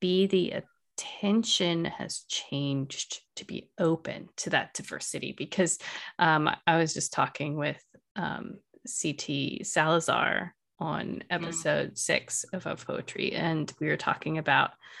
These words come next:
Speaker 1: um, how they really thought, like, um, um, modernism was really boring until they started reading Black modernists, and they were like,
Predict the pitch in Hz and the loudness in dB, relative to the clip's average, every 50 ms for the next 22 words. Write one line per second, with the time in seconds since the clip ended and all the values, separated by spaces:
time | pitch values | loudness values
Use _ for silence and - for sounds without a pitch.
0 | - - - _ - - 170 160 156 151 151 147 - 180 - _ _ _ _ - | -20 -20 -20 _ 2 6 6 6 6 4 2 0 -4 -6 -10 _ _ _ _ -20
1 | _ - _ - - - 160 151 147 147 143 143 143 143 - - - - - - | _ -20 _ -8 2 6 8 8 10 10 8 8 6 4 2 0 -2 -6 -10 -12
2 | - - - - 185 170 160 156 151 147 147 147 - 151 147 143 - - 160 156 | -12 -14 -6 2 4 6 6 8 6 6 6 4 6 6 6 6 6 4 2 0
3 | 151 - - - - _ _ _ _ _ _ _ _ _ _ _ _ _ _ _ | 0 -2 -6 -14 -20 _ _ _ _ _ _ _ _ _ _ _ _ _ _ _
4 | - 156 - - - - _ - 180 160 156 151 143 131 135 135 - - - _ | -12 -10 -10 -10 -12 -12 _ 4 6 6 6 6 4 2 0 -2 -4 -6 -10 _
5 | _ _ 170 170 160 156 160 160 156 156 151 151 151 151 151 143 - 147 143 143 | _ _ 6 8 10 10 10 8 6 4 2 2 0 0 -2 -2 0 2 2 4
6 | 139 139 139 - - 139 139 139 139 143 175 202 226 247 254 - 180 170 156 - | 2 2 0 0 0 2 4 4 4 4 4 4 4 2 2 2 2 2 2 2
7 | 156 143 139 139 139 - 135 127 139 147 139 139 139 135 139 139 147 143 123 135 | 0 0 0 -2 0 0 0 -2 0 -2 -2 -2 0 -2 -2 2 4 4 4 4
8 | - - 180 160 160 165 180 180 190 208 214 - - 180 165 156 151 151 147 143 | 2 0 2 4 6 6 6 6 6 4 4 4 4 4 6 6 8 8 6 6
9 | 143 139 - | 4 4 2